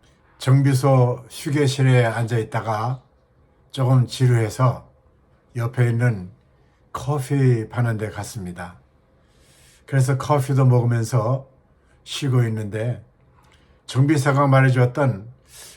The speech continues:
그 사백 불이라고 하는 것이 조금 아깝기도 했어요. 그러나 정비는 해야 되잖아요. 그래서 그냥 "그렇지, 해달 일은 해야지."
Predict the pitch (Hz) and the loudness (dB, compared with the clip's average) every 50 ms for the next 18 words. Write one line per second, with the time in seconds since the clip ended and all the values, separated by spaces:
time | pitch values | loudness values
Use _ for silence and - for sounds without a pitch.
0 | _ - 151 143 127 - - - 151 147 156 139 131 - 156 139 131 143 143 131 | _ -8 -6 -4 -4 -4 -2 -2 0 2 0 0 0 -2 -2 2 4 4 4 6
1 | 127 127 127 127 123 120 113 - - 127 113 107 117 135 143 135 131 - - _ | 6 6 6 6 4 2 0 -2 -2 -2 -2 -2 -2 -2 -4 -6 -10 -14 -16 _
2 | - - - - _ - - 165 151 156 143 139 131 117 117 123 123 - 139 131 | -20 -20 -20 -20 _ -10 -8 -6 -4 -2 -2 -2 -2 -2 -2 -2 0 0 0 0
3 | 127 143 131 127 123 117 113 - - 120 113 104 92 92 - - - _ - - | 0 0 2 2 2 2 2 0 -2 -2 -2 -4 -6 -10 -14 -20 -20 _ -20 -20
4 | - - 156 165 175 170 156 151 156 139 127 - - _ _ _ - _ - - | -10 -6 -2 0 2 4 4 4 2 0 -2 -4 -8 _ _ _ -20 _ -10 -4
5 | - 147 165 160 170 180 180 185 175 165 151 185 202 202 175 185 165 131 135 127 | -2 0 2 4 4 4 4 2 0 0 0 0 0 2 4 2 4 4 4 4
6 | 117 113 113 110 101 90 90 - _ _ _ _ _ _ _ _ _ - 135 143 | 4 2 0 -4 -6 -8 -10 -16 _ _ _ _ _ _ _ _ _ -6 -4 -2
7 | 135 127 156 143 135 127 135 131 131 127 117 110 113 123 - _ _ - - _ | 0 0 0 0 0 0 2 2 4 4 2 0 -4 -12 -18 _ _ -20 -20 _
8 | - - 127 127 127 - - 123 104 104 104 104 _ _ _ _ _ _ _ _ | -6 -4 -2 -2 -2 -2 -6 -8 -8 -8 -12 -18 _ _ _ _ _ _ _ _
9 | - 160 156 151 139 147 135 127 123 117 110 107 110 113 143 156 151 127 127 107 | -6 -2 0 2 2 4 4 4 2 2 0 -2 -2 0 0 0 0 -2 -4 -6
10 | 107 | -8